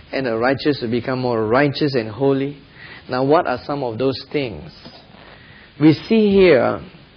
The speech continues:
that behind the story of Moses here, in verse nine, is not only a story about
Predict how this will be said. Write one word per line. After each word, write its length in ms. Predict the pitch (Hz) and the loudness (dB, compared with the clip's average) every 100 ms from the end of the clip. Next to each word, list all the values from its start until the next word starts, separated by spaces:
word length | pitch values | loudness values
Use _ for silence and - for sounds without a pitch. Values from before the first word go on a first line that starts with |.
| - _ - - - - - - | -20 _ -20 -20 -20 -20 -20 -2
that 240 | 151 170 143 | 6 6 8
behind 760 | 165 160 160 190 202 233 254 160 | 6 6 2 0 2 2 4 4
the 100 | 143 | 2
story 960 | - - 185 180 180 180 185 180 - | -2 0 4 4 4 2 0 -2 -4
of 200 | 143 123 | -2 -2
Moses 600 | 123 135 156 139 156 147 - | -2 2 2 4 2 2 0
here, 440 | 147 113 62 60 - - _ - - - - - - - - - - | 0 0 -4 -12 -20 -20 _ -20 -20 -20 -20 -20 -20 -20 -20 -16 -2
in 220 | 135 135 | -2 4
verse 280 | 156 156 - | 4 4 2
nine, 600 | 143 151 143 107 101 139 - _ - - - - - | -2 0 0 -2 -8 -12 -18 _ -20 -20 -20 -10 4
is 220 | 170 151 | 4 4
not 280 | 180 247 - | 2 2 2
only 380 | 220 208 214 226 - | 2 2 2 -2 0
a 160 | 147 | 0
story 1040 | 139 - - 190 202 175 131 113 113 123 139 - - _ - - | -2 -10 -2 2 2 2 0 0 -2 -6 -12 -20 -20 _ -8 2
about 540 | 160 139 147 127 | 2 4 4 4